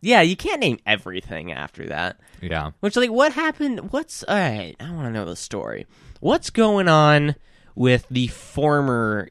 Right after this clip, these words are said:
Speaker 1: Eager Beaver building?
Speaker 2: Uh, it's a teriyaki place now. It's actually quite good.
Speaker 1: You went there?
Speaker 2: Yeah.
Speaker 1: Is it expensive?
Speaker 2: Not really.
Speaker 1: 'Cause I know the place that was there before them, I forgot
Speaker 2: It was, like, a
Speaker 1: what
Speaker 2: pulled
Speaker 1: they
Speaker 2: pork
Speaker 1: were.
Speaker 2: place.
Speaker 1: Yeah, it was.
Speaker 2: They were a little pricey. They weren't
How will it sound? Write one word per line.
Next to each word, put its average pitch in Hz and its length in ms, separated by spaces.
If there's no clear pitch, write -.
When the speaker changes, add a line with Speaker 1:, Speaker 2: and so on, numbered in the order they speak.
Speaker 1:
Eager 117 320
Beaver 95 420
building? 60 680
Speaker 2:
Uh, 92 260
it's - 100
a 92 40
teriyaki 95 580
place 78 280
now. 73 220
It's - 120
actually 139 220
quite 147 160
good. 131 260
Speaker 1:
You 143 120
went 143 160
there? 226 220
Speaker 2:
Yeah. 233 200
Speaker 1:
Is 120 80
it 117 60
expensive? 180 760
Speaker 2:
Not 180 180
really. 90 280
Speaker 1:
'Cause 135 80
I 160 60
know 226 160
the 226 100
place 180 440
that - 120
was 123 200
there 123 160
before 151 680
them, 110 240
I 110 80
forgot - 100
Speaker 2:
It 117 40
was, 98 100
like, 120 140
a 95 60
Speaker 1:
what - 80
Speaker 2:
pulled 104 140
Speaker 1:
they 104 60
Speaker 2:
pork 98 200
Speaker 1:
were. - 40
Speaker 2:
place. - 400
Speaker 1:
Yeah, 131 300
it 139 40
was. 196 240
Speaker 2:
They 160 80
were 196 60
a 196 40
little 196 140
pricey. 143 360
They 147 100
weren't 143 220